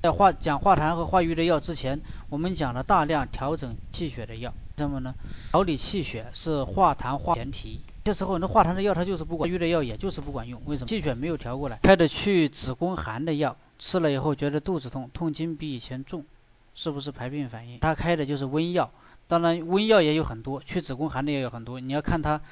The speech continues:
开的是什么药了，温经汤是什么。一般来说，这种子宫肌瘤跟热有关，跟寒也有关，但是跟寒关系不大，它本质上是热的。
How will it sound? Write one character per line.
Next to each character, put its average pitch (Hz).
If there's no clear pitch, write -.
开 165
的 151
是 147
什 127
么 135
药 143
了， 110
温 160
经 160
汤 156
是 131
什 120
么。 113
一 214
般 196
来 147
说， 143
这 151
种 143
子 117
宫 151
肌 147
瘤 120
跟 170
热 220
有 107
关， -
跟 170
寒 127
也 214
有 139
关， 113
但 170
是 165
跟 175
寒 151
关 165
系 151
不 160
大， 151
它 170
本 113
质 190
上 151
是 127
热 135
的。 -